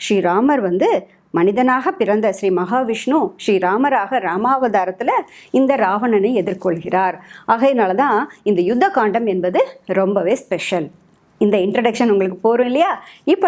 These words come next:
நம்ம யுத்த காண்டத்துக்குள்ள போறோம். நான் முன்னாடியே சொன்னேன், பலவிதமான முந்தைய எபிசோட்ஸ்ல நீங்க பார்க்கலாம், ஒவ்வொருத்தராக வர்றாங்க போருக்கு. அப்போ போருக்கு வரும்பொழுது ஒவ்வொரு தளபதிகளாக பலியாகிறாங்க. ஒவ்வொரு தளபதிகளாக போருக்குள்ள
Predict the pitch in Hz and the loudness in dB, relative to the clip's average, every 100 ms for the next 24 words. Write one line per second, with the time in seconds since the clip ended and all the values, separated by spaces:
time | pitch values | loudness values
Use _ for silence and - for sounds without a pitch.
0 | 269 208 240 - 208 214 - 190 175 175 | 2 2 0 0 0 2 0 0 -2 -2
1 | 180 175 170 180 349 - - - 285 302 | -2 0 -2 0 -2 -6 -6 0 2 4
2 | 320 392 - 254 262 392 - 214 247 294 | 4 0 0 0 2 2 2 0 0 0
3 | 262 214 196 214 427 - 202 226 262 254 | 2 2 0 0 -2 -6 -2 0 2 0
4 | 220 262 254 233 233 269 269 185 180 180 | 0 0 0 -2 -2 0 2 0 0 -2
5 | 185 202 320 - - 202 233 285 294 240 | 0 -2 -2 -8 2 2 4 0 2 0
6 | 208 214 220 330 190 196 208 196 190 - | 2 0 0 0 2 2 2 2 0 -4
7 | _ 208 226 226 - 294 370 - _ - | _ 0 0 -2 0 -2 -2 -14 _ -20
8 | - - 254 254 214 190 294 370 392 247 | -8 -6 0 0 0 0 2 2 0 0
9 | 196 226 254 208 202 370 262 - - - | 0 0 0 0 2 2 0 -4 -14 -2
10 | 233 269 302 277 196 - 254 330 392 381 | 0 2 2 0 -2 -2 0 2 2 2
11 | 311 254 208 196 330 370 - - 240 262 | 2 0 0 -2 -2 -2 -2 -2 2 2
12 | 208 170 180 160 101 - _ _ - 240 | 0 -2 -6 -6 -10 -14 _ _ 0 2
13 | 269 285 254 214 233 254 220 208 180 - | 2 0 0 0 0 0 0 -2 -2 -2
14 | 339 - _ - 320 302 233 220 | -2 -4 _ 0 2 2 0 0